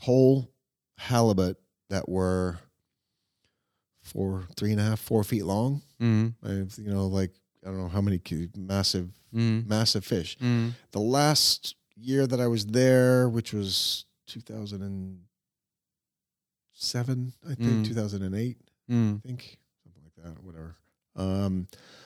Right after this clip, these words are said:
Speaker 1: I remember we were getting halibuts that were only
Speaker 2: A meter.
Speaker 1: you know, f-, a meter long,
Speaker 2: Mm.
Speaker 1: you know, and they were tiny,
Speaker 2: Mm.
Speaker 1: and they were babies.
Speaker 2: Mm.
Speaker 1: Uh, and it's, I think, so I think the sustainability of it, I, um,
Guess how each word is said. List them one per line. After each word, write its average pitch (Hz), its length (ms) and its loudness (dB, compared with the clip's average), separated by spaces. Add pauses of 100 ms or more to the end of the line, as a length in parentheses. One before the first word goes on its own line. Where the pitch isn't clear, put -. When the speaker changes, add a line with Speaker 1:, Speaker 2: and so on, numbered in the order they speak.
(160)
Speaker 1:
I - 60 -12
remember 147 220 6
we 139 140 8
were 135 80 6
getting 139 240 8
halibuts 127 460 4
that 117 160 2
were 117 360 4 (720)
only 123 640 0 (880)
Speaker 2:
A 120 60 0
meter. 123 260 6
Speaker 1:
you 139 60 6
know, 135 60 4
f-, 107 220 -6
a 135 60 -2
meter 147 340 2
long, 139 280 2
Speaker 2:
Mm. 113 260 0
Speaker 1:
you 107 60 -4
know, 107 220 0
and 113 140 -2
they 117 80 2
were 110 140 2
tiny, 127 560 -4 (180)
Speaker 2:
Mm. 107 220 0
Speaker 1:
and 101 80 2
they 113 60 6
were 113 80 4
babies. 110 600 2
Speaker 2:
Mm. 107 340 2 (440)
Speaker 1:
Uh, 101 460 -6
and 110 140 -4
it's, 104 240 -4
I 107 100 -4
think, 113 280 -4
so 104 260 -2
I 101 80 -2
think 113 200 -6
the 113 80 -4
sustainability 117 800 0
of 104 80 0
it, 104 220 -4
I, 113 420 -4 (760)
um, 104 460 -2